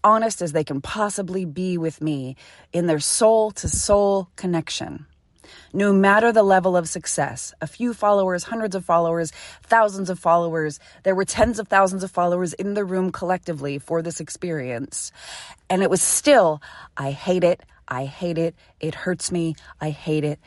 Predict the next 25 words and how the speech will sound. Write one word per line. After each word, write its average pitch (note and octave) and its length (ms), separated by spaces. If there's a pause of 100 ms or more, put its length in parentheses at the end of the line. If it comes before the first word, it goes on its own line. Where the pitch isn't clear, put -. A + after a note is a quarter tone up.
(120)
Make D3+ 240
it D3 80
stop." - 520 (4000)
So G3 160
if A3+ 180
you C4+ 140
feel D4 320
those F#3 300
things, D#3+ 720 (680)
notice A#3+ 480
them. C#3+ 460 (240)
Give A3 160
yourself A3+ 400
permission G3 400
to G3 60
find F#3 440
other F3 280
ways. D#3+ 400
You F#3 40
don't G#3 120
have A3+ 120
to G3+ 80
quit - 220
cold F#3+ 220
turkey, E3 420